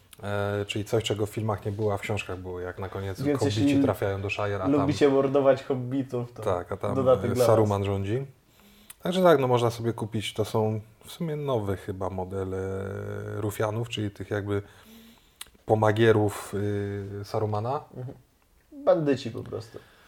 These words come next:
Speaker 1: Tak, i tutaj, tutaj był ciekawy motyw, bo, y, jest Gandalf teraz w takim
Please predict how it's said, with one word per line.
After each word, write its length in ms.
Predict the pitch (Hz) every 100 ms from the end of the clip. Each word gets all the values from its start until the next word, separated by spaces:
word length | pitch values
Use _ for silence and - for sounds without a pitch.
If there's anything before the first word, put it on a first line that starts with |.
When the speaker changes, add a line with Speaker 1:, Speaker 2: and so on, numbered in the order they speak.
| - -
Speaker 1:
Tak, 240 | 117 104
i 100 | 110
tutaj, 320 | 113 156 165 -
tutaj 260 | 202 214
był 120 | 175
ciekawy 300 | 190 185 165
motyw, 280 | 160 160 117
bo, 320 | 107 117 117
y, 200 | 113 117
jest 480 | 110 123 139 - 117
Gandalf 640 | 117 139 110 120 131 - 104
teraz 380 | 120 113 110 -
w 100 | 104
takim 460 | 117 113 117 113